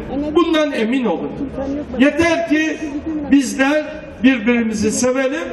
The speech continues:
birbirimize saygı gösterelim. Tabii ki bir ülkede çeşitlilik olacak. Değişik siyasi partilerimiz, değişik fikir akımları,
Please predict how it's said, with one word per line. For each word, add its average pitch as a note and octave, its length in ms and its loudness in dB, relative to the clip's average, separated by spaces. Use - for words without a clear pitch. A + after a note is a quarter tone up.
birbirimize B3 640 2
saygı A3 380 0
gösterelim. F3 760 0
Tabii G4+ 300 4
ki D4 180 2
bir C#4 140 2
ülkede A#3 760 2
çeşitlilik A3+ 680 0
olacak. G3 480 2
Değişik C4 400 2
siyasi A3 580 -2
partilerimiz, G3+ 840 0
değişik G#3 520 0
fikir A3 280 0
akımları, A3 640 0